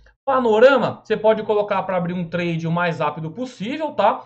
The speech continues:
Ou escolher qualquer um desses indicadores que vai vir no meu conteúdo mais avançado, que eu vou explicar um por um.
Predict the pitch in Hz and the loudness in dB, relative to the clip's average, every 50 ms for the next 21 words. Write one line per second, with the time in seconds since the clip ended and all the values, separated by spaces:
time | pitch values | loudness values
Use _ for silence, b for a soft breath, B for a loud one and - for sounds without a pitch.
0 | B - 320 311 302 285 277 - - 277 254 226 233 240 262 247 247 - 269 262 | B -2 0 0 0 -2 -4 0 2 4 4 4 2 2 0 -2 0 0 0 2
1 | 233 214 226 247 220 233 233 226 233 226 226 233 226 214 240 233 - 262 254 - | 2 0 -2 -4 -6 -6 -8 -8 -8 -10 -8 -8 -8 -8 -8 -6 -6 -6 -2 0
2 | 214 208 196 165 156 - - 190 180 170 190 190 196 185 165 185 196 202 220 214 | 0 0 0 -2 -4 -8 -12 -10 -6 -4 -4 -4 -4 -6 -8 -8 -6 -6 -4 -2
3 | 214 214 208 220 220 202 - 208 202 214 208 208 202 208 208 196 202 202 202 208 | -2 -4 -4 -6 -8 -8 -6 -6 -6 -4 -4 -4 -4 -4 -4 -2 -2 -4 -2 -4
4 | 220 208 - - 196 202 196 - 220 202 202 202 196 - 214 202 - 208 202 196 | -4 -6 -6 -6 -6 -6 -4 -4 -6 -8 -8 -8 -10 -12 -14 -6 -2 -2 0 0
5 | 196 208 202 - 262 262 262 233 190 160 | -2 -4 -6 -6 -4 -2 -2 -2 -2 -4